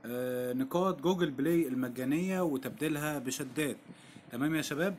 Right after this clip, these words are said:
طبعا كلكم طلبتوا مني ان انا انزل لكم خطوة بخطوة ازاي تعملوا، آه، او ازاي تحصلوا على نقاط جوجل بلاي مجانية، ازاي تطلعوا من المستوى البرونزي وامتى تطلعوه،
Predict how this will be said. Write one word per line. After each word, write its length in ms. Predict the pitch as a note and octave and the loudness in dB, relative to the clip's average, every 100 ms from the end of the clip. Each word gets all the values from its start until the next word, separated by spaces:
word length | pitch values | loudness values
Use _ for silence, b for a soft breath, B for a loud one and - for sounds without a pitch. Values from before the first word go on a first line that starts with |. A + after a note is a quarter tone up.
| - | -6
طبعا 260 | D#3 D#3 C#3+ | -2 0 2
كلكم 440 | C#3 E3+ D#3+ C3 | 2 2 0 -2
طلبتوا 360 | C#3 E3 - D#3 | -2 -4 -2 0
مني 440 | F#3+ G3+ G3+ C3 | 2 2 0 0
ان 100 | C3+ | 2
انا 160 | D#3+ D3+ | 2 2
انزل 320 | C3+ C3 D3 | 0 0 -2
لكم 220 | - A#2 | -2 -4
خطوة 320 | - E3 E3+ | -2 0 0
بخطوة 480 | E3 F#3 F3+ G#3+ G#3 B B B B B2 | 0 -4 -2 -2 -4 B B B B -8
ازاي 520 | A#2+ D3+ E3+ C#3+ A2 - | -2 2 4 2 -2 -6
تعملوا، 460 | A#2+ B2 D#3 C#3+ G2+ - B B - - | -4 0 0 0 -4 -8 B B -20 -14
آه، 300 | G#2 A2 G2 | -10 -8 -6
او 140 | A2+ | -4
ازاي 200 | A#2 D3 | -2 -2
تحصلوا 460 | D#3 - - D#3+ C3 | -2 -4 -2 -2 -2
على 180 | A#2 A#2 | -2 -4
نقاط 400 | A#2+ D#3+ D#3 B2+ | -4 -2 -2 0
جوجل 240 | E3 E3 | 0 0
بلاي 380 | C#3 D#3+ D3 A2+ | 0 2 2 0
مجانية، 680 | A#2 D#3+ D#3+ E3 F#3+ G#3+ G3+ | -2 -2 0 0 0 0 -4
ازاي 240 | A#2 C3+ D#3+ | -4 -2 -2
تطلعوا 420 | C#3+ D3+ D3+ C3 | -4 -4 -2 0
من 120 | A#2+ | 0
المستوى 340 | A#2 A#2 E3 E3 | 0 -2 0 0
البرونزي 460 | D3 E3+ F#3 F3+ | 2 2 2 2
وامتى 360 | D3+ C#3 D#3+ C3 | 0 0 -4 -4
تطلعوه، 540 | C3 C#3 C3+ E3+ A3 | -8 -2 0 2 0